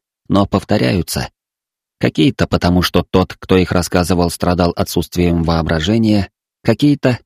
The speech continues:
потому, что все люди очень похожи. И похожи их истории. Он все запоминал. Ему казалось, что он может видеть эти истории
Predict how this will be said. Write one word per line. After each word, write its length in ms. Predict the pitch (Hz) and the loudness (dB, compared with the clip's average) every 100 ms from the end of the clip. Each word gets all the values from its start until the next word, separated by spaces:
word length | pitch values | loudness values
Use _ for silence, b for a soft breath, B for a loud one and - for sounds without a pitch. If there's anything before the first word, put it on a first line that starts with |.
| _ | _
потому, 320 | - 104 127 135 | -4 0 2 2
что 200 | - 123 | 0 0
все 220 | - 131 | 2 4
люди 280 | 139 127 131 | 4 2 2
очень 320 | 117 - 113 | 0 0 -2
похожи. 560 | 113 - - - - - _ _ _ _ _ - | -2 -6 -4 -4 -4 -10 _ _ _ _ _ -2
И 100 | 160 | 0
похожи 480 | - 131 - 127 113 | 0 0 2 2 2
их 320 | - 110 - | 0 -2 -2
истории. 600 | 107 - 90 73 67 60 _ _ _ _ _ _ - | -6 -4 -2 -2 -4 -10 _ _ _ _ _ _ -2
Он 220 | 131 151 | 0 0
все 240 | - 127 | 0 0
запоминал. 640 | 117 120 113 117 85 64 67 _ _ _ _ _ _ - | 2 2 2 2 0 -4 -10 _ _ _ _ _ _ 0
Ему 220 | 117 156 | 2 2
казалось, 420 | 143 143 156 139 | 2 2 2 2
что 200 | - 139 | 2 4
он 140 | 139 | 4
может 320 | 135 143 120 - | 4 4 2 0
видеть 280 | 127 120 | 0 2
эти 240 | 117 - 113 | 0 0 -2
истории 640 | 104 143 135 85 73 - | -2 0 0 0 -2 -6